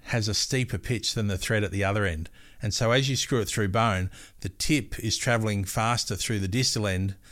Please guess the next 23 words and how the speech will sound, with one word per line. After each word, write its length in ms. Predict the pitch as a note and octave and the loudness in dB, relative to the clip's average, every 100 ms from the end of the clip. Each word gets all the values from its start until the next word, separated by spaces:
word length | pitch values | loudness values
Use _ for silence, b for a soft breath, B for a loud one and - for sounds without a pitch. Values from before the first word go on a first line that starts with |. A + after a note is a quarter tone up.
| B - | B -4
than 180 | A2+ G#2 | 0 0
the 60 | |
proximal 420 | F#2 B2 - G#2 G2+ | 2 0 0 0 0
end 80 | |
is 120 | F#2+ - | 0 0
travelling 480 | A2+ G2 F#2+ F#2 | -2 0 -2 -4
through 240 | - - G2+ | -4 -2 -2
the 60 | |
proximal 440 | F2+ A2 - G2 F2 | 0 -2 -2 -4 -4
end. 140 | D#2+ B B B | -6 B B B
And 140 | G#2+ G#2 | -4 -2
so 340 | - A#2 G#2+ A2+ | 2 2 2 2
as 220 | C3 B2 | 0 2
you're 240 | A#2+ G#2 | 2 0
screwing 440 | F#2+ - C3+ D3 G#2+ | 0 0 2 2 2
it, 160 | F#2+ B B - | -2 B B -10
it's 180 | A2 B2+ | -4 -4
actually 240 | A#2 G#2 | -2 -2
squeezing 560 | - - A#2 A#2 A2 G2 | -2 0 0 0 0 -2
the 80 | F#2 | -2
two 200 | A2+ G2+ | -2 -2
ends 240 | F#2+ F#2 | -2 -4
together. 380 | - F#2 A#2 F#3+ | -4 -4 -4 -4